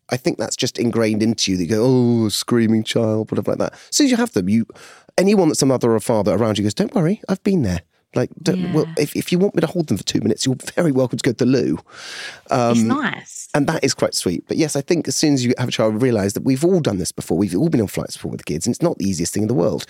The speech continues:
Speaker 1: A lot of people have
Speaker 2: No.
Speaker 1: messaged me asking, "What are the tips for flying?" So what happened with, with you when you were, I mean, was Brody crying? I mean, was it a bit of a nightmare?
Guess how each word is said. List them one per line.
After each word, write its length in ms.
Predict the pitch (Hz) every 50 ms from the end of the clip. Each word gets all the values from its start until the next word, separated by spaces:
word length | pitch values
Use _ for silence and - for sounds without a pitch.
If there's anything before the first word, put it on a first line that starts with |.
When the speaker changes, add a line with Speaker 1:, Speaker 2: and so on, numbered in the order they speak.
| - - - - - - - -
Speaker 1:
A 80 | - -
lot 180 | 139 147 170 202
of 60 | 180
people 240 | 143 - 156 107 98
have 80 | 90
Speaker 2:
No. 60 | 113 107
Speaker 1:
messaged 280 | - - 104 92 -
me 200 | 113 107 98 98 - -
asking, 680 | - 131 117 113 - - - - 85 82 85 85 87 82 - _
"What 220 | - 110 110 107 -
are 80 | 110
the 100 | 87 110
tips 420 | 95 - - - 82 - - - -
for 60 | -
flying?" 500 | - - - 113 101 90 76 73 62 58
So 160 | - - 110 104
what 260 | 117 160 165 - -
happened 400 | 160 151 - - 131 123 113 107
with, 200 | 120 107 92 92 - _ -
with 220 | 123 117 113 92
you 260 | 101 113 113 101 101
when 160 | 95 101 101
you 160 | 101 101 101 95
were, 320 | 95 98 92 92 90 92 - -
I 60 | 117
mean, 180 | 110 - -
was 100 | 104 110 95
Brody 440 | - 131 120 120 117 113 107 104 101 - _ - - _ _
crying? 560 | - - 135 123 120 123 123 120 120 101 90 - -
I 40 | 113
mean, 200 | 113 113 110 - - - - - - - - _ _ _ _
was 280 | - 143 135 143 110 131
it 80 | -
a 40 | -
bit 120 | 117 135 120
of 40 |
a 60 | 120 113
nightmare? 460 | 123 135 113 - 147 139 139 139